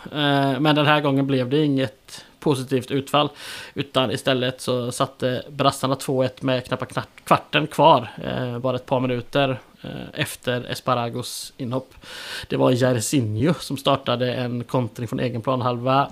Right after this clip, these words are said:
och han spelade Pelé som gör en sån enkel liten vrickning till Tostao och, eh, som fick lite yta. Och sen hade Jairzinho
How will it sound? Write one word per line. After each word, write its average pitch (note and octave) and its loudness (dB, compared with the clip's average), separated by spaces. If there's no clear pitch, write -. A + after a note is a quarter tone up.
och B2+ -6
han A#2+ -6
spelade C3 -2
Pelé G#3 2
som C#3 2
gör C3 4
en C3 2
sån B2 0
enkel C3 0
liten C3+ 0
vrickning B2+ -4
till B2+ -4
Tostao C3 2
och, C3 -4
eh, B2+ 4
som C3+ -4
fick C3+ -4
lite C3+ 0
yta. B2 -2
Och C3 -2
sen B2 -2
hade C#3+ 4
Jairzinho C#3+ 2